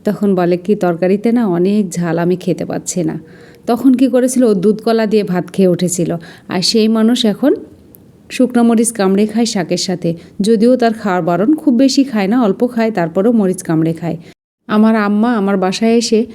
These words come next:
মরিচ খাওয়া দেখে তো অবাক। বলে কি, "যে ছেলে ঝাল খেতে পারতো না, সে এখন মরিচ কামড়ে খায়। সাব্বাস মা তোকে, তুই ওকে ঝাল খাওয়া শিখিয়েছিস।" আগামী রেসিপি নিয়ে আসা পর্যন্ত আপনারা নিরাপদ, সুস্থ, সুন্দর থাকবেন, আমাদের জন্য দোয়া করবেন।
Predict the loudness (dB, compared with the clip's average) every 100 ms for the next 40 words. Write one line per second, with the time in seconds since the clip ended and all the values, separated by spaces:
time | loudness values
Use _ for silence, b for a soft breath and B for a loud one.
0 | B B 2 2 2 0 0 2 2 0
1 | 2 0 2 0 -2 -6 B B -4 0
2 | 2 2 0 2 0 2 0 0 -2 B
3 | B 2 2 4 2 2 2 2 0 0
4 | 0 0 0 2 2 2 2 4 2 0
5 | 0 0 0 -2 -4 -4 B B -4 -2
6 | -2 -2 -2 0 -2 0 -2 -2 -6 B
7 | B -6 0 0 2 -2 -2 -4 -4 -2
8 | -2 -2 -4 -2 -2 -2 -6 -10 -16 -20
9 | -20 -6 0 2 2 2 2 4 4 2
10 | 0 -2 0 0 2 2 0 -2 0 0
11 | 2 2 2 0 -2 -2 -4 0 -2 0
12 | 0 2 0 0 0 2 2 2 2 0
13 | 0 2 2 0 0 0 0 0 0